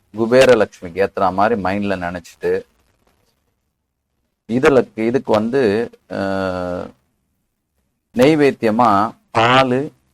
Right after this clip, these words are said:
கல்கண்டு போட்டு அந்த பால்ல ஏலக்காய் போட்டு முடிஞ்சா குங்குமப்பூ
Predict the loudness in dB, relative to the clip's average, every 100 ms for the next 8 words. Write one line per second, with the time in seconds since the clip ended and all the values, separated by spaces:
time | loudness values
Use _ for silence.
0 | _ _ _ _ 0 0 2 0 0 -2
1 | -4 -2 -4 -4 0 0 0 -4 -10 -4
2 | 2 4 4 2 0 -2 -6 -6 -6 -4
3 | -4 -4 -6 -6 -6 -4 -4 -6 -8